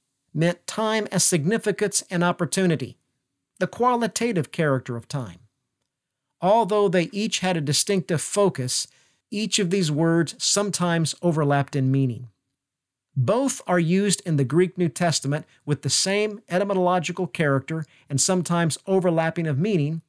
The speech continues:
as in classical Greek, but the biblical writers give them a new theological significance, especially kairos.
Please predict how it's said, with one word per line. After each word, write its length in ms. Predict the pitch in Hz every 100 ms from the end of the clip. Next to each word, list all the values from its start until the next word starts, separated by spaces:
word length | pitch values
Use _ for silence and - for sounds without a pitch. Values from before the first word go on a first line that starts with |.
| _ -
as 200 | 156 139
in 80 | 143
classical 480 | - 147 139 139 143
Greek, 340 | 202 202 - _ _ _ _ 113
but 280 | 151 226 -
the 80 | 139
biblical 460 | 170 240 233 208
writers 420 | 170 240 214 143
give 200 | 120 151
them 160 | 135 143
a 80 | 135
new 380 | 135 170 202 185
theological 720 | - 170 156 151 143 - 151
significance, 760 | - 120 143 127 117 123 - -
especially 800 | 131 - - 226 180 127 113 110 _ _ _
kairos. 680 | - 147 120 92 - - -